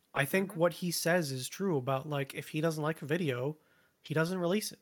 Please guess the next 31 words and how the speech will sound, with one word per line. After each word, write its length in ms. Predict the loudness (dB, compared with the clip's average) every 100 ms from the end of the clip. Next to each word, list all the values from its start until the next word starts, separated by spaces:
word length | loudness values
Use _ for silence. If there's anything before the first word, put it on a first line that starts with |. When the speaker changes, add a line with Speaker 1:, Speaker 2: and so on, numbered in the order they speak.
| _ _ _ _ _ -4
Speaker 1:
If 180 | 2 2
it 280 | 2 0 2
doesn't 400 | 4 4 0 -2
quite 440 | 4 4 4 -2
meet 260 | -2 0 0
his 220 | -2 -2
standards, 640 | -2 -2 -2 -4 -6 -10 -10
it's 200 | -8 -2
not 180 | -2 -2
coming 240 | -4 -2
out. 200 | -4 -8 -16 _ _ _ _ _ _ _ 0
I 120 | 4
believe 400 | 6 4 4 2
that 200 | -2 -4 _
when 140 | -4 -4
he 60 |
says 280 | 2 2 0
it. 80 | -6 _ _ _ _ _ _ _ _ -20
Speaker 2:
Mm-hmm. 220 | -20 -20 -20 _ _ _ _ _ -12
Speaker 1:
And 80 | -8
some 140 | -4
of 60 | -4
those 180 | -4 -6 _ _ _ _ _ _ _ _ _ _ _ _ _ _ _ _ _ _ _ _
Speaker 2:
I 80 | -6
think 160 | -6 -8
these 140 | -6
are, 40 |
Speaker 1:
they 80 | -2
Speaker 2:
like 40 | -2
Speaker 1:
are 140 | -2
ridiculous. 600 | -2 -6 -8 -10 -12 -14